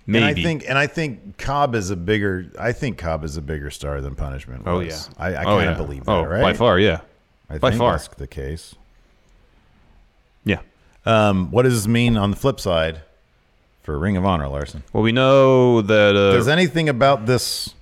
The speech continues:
Speaker 2: Rush apparently signed for a year.
Speaker 1: He signed for a year.
Speaker 2: I don't know. I think Bandito signed for three years, I wanna say.
Speaker 1: Oh, wow, really?
Speaker 2: I think.
Speaker 1: That's a long time.
Speaker 2: I could be wrong. Um, so that's the issue. I know, I, I, I, you know, like, Ring of Honor, they,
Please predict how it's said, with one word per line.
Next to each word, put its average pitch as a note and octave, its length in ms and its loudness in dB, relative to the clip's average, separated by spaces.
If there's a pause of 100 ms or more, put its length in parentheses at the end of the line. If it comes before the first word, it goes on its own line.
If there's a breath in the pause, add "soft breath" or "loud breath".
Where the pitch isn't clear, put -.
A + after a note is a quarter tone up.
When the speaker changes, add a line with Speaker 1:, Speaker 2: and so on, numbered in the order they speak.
(120)
Speaker 2:
Rush C3 460 4 (120)
apparently G2 400 0
signed F2+ 300 0
for F2+ 140 -4
a F2 60 0
year. E2+ 360 -2 (120)
Speaker 1:
He E2+ 100 -10
signed D2+ 280 -8
for D2 100 -10
a C#2+ 60 -6
year. C#2 240 -6 (400)
Speaker 2:
I G2+ 80 -2
don't G#2 140 2
know. G2+ 180 0
I F2 80 -4
think F3 240 -4
Bandito G#2 400 0
signed G2 240 -6
for F#2 80 -8
three - 220 -4
years, E4+ 580 -2
I - 80 -14
wanna E4 100 -4
say. - 380 -4
Speaker 1:
Oh, C3+ 100 2
wow, F2 280 2
really? F#2 260 0
Speaker 2:
I F2+ 60 -4
think. - 640 -4
Speaker 1:
That's A2+ 180 -4
a - 60 -12
long A#1+ 140 -12
time. - 120 -8
Speaker 2:
I - 40 -16
could - 180 -4
be E2+ 100 -2
wrong. E2 320 -4 (420 soft breath)
Um, F#2 600 0 (1400 soft breath)
so - 140 -10
that's C3+ 180 2
the B2 160 2
issue. A2+ 320 2
I G#2+ 60 4
know, A2 220 4
I, F#2 360 4 (120)
I, F#2 60 0 (200)
I, - 80 -6
you G#2+ 140 -4
know, F#2 100 0
like, F2 140 0
Ring F#2 180 0
of F2+ 100 -2
Honor, F2+ 340 -2
they, E2+ 60 -10